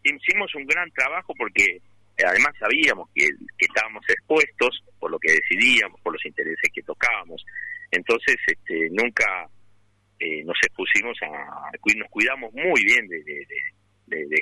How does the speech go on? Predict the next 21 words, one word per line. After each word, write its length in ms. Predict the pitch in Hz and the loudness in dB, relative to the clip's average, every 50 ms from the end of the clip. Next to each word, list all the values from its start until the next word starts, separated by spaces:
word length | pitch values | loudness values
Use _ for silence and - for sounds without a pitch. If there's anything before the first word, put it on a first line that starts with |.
| - - | 2 2
generar 340 | - 87 92 113 160 175 139 | 2 2 2 0 0 -2 -4
un 100 | 113 104 | -4 0
buen 180 | 98 90 90 - - | 0 0 0 0 -2
servicio 360 | - 101 104 104 - - - | -2 0 0 0 2 2 0
de 40 | 76 | -2
justicia. 640 | - - 76 - - - - - - - - - - - _ _ _ _ _ _ _ _ _ _ _ - | -4 -8 -10 -6 -2 -2 0 2 2 2 2 -2 -6 -12 _ _ _ _ _ _ _ _ _ _ _ -4
Eh, 360 | - - 78 80 - - - - - | -2 -2 -2 -2 -2 -4 -6 -4 0
y, 840 | - 85 92 92 90 87 85 82 - - 85 80 82 82 82 - | 2 2 2 2 2 -2 -2 -2 0 0 0 0 0 0 0 2
y 20 | 147 | 2
bueno, 220 | 180 175 165 180 | 2 2 2 2
inventaron 480 | 151 110 98 98 - - 110 135 131 110 | 2 2 0 0 0 0 -2 -2 -2 -2
veintiún 400 | 98 92 90 _ 113 113 127 131 - | -2 -2 -2 _ 0 0 0 0 0
cargos, 420 | - 147 156 165 175 180 170 - _ _ | 0 0 0 -2 -4 -8 -10 -12 _ _
todos 220 | - 95 101 98 - - | -4 -2 -2 -2 0 2
ellos 260 | 101 - 104 87 - - _ - - - - | 2 4 2 2 0 -4 _ -20 -20 -6 -2
decisiones 460 | - - - 1077 1077 - 92 90 - | -2 0 0 0 2 2 2 2 0
jurisdiccionales. 840 | - - 80 82 80 - - - 92 120 143 151 143 117 - 101 113 - _ _ _ _ _ _ _ _ _ _ | -2 0 2 2 2 4 2 2 2 2 2 0 0 0 -2 -2 -4 -4 _ _ _ _ _ _ _ _ _ _
Eh, 100 | - 80 - | -4 -2 -2
los 100 | 82 - | -4 -2
jueces 280 | - 120 - - 87 110 131 | -2 -2 -2 -2 -2 -2 -2
no 60 | 160 | -2